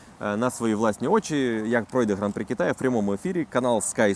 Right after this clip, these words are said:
Sport, коментую я і Роман Гончаров. Е, обіцяємо вам зробити усе, щоб було цікаво. Ну, а ви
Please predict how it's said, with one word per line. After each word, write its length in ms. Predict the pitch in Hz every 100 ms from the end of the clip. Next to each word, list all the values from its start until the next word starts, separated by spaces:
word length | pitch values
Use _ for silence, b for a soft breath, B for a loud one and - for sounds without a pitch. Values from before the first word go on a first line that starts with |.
| -
Sport, 360 | - 202 - -
коментую 500 | 120 110 110 120 110 107
я 260 | 110 92 -
і 120 | 123
Роман 280 | 101 101 98
Гончаров. 420 | 110 120 185 233 - B B B
Е, 80 | -
обіцяємо 540 | 117 127 127 170 135
вам 200 | 123 117
зробити 320 | 104 117 120 123
усе, 140 | 120
щоб 180 | - 104
було 180 | 113 107
цікаво. 480 | 139 202 214 180 - B B -
Ну, 140 | 165
а 160 | 143 127
ви 180 | 160